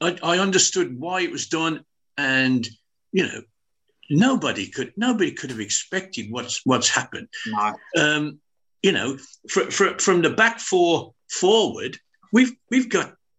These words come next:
Speaker 1: fifteen, twenty players i-, i-, in a fortnight's time. We'll have fifteen, twenty players fighting for those places. But still, if we can't get some two centre halves on the field,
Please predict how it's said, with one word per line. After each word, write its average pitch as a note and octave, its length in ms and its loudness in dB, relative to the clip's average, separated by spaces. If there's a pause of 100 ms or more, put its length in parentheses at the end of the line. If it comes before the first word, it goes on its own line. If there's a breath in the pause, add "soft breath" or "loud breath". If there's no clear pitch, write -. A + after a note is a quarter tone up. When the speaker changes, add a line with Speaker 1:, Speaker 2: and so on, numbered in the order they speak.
(520)
Speaker 1:
fifteen, F#3+ 600 2
twenty F3 260 -4
players A3+ 480 2 (480)
i-, F3+ 200 -2
i-, D3+ 140 -14
in F#3+ 120 2
a E3 40 -4
fortnight's F#3+ 500 2
time. A#2+ 200 -2
We'll F#3 100 0
have F#3+ 80 -2
fifteen, G3 420 0
twenty F#3+ 240 -4
players A#2 340 -4 (160)
fighting A#3+ 420 0
for C#3+ 120 -10
those A2+ 400 -6 (180)
places. G#3 580 2 (400 loud breath)
But F#3+ 140 -2
still, B3+ 260 2
if F3 140 -2
we G3+ 60 -4
can't C4+ 280 0
get B3 120 0
some G3 300 -6
two A3+ 160 0
centre G3+ 340 -2
halves G3+ 240 0
on A#2 120 -2
the F2+ 80 -10
field, - 420 -4